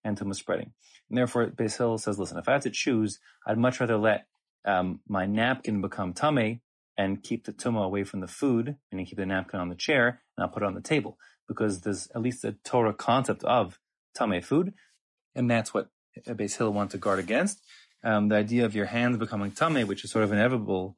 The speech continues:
if your cushion is tamei and your napkin is moist, uh, then eventually your hands will become tamei again, of course. But the idea of not eating with tamei hands is just the Rabbanan.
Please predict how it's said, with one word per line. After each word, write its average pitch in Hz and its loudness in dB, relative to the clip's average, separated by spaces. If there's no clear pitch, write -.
if 113 -2
your 92 0
cushion 110 0
is 87 -4
tamei 123 0
and 90 -4
your 85 -2
napkin 101 0
is 95 -2
moist, 95 -2
uh, 90 0
then 95 -2
eventually 95 -2
your 87 -2
hands 98 -2
will 90 -4
become 80 -8
tamei 127 0
again, 98 -4
of 95 -6
course. 107 -2
But 107 0
the 107 2
idea 117 2
of 104 0
not 117 0
eating 120 2
with 104 -2
tamei 107 0
hands 123 2
is 92 -6
just 104 -4
the 101 -6
Rabbanan. 123 2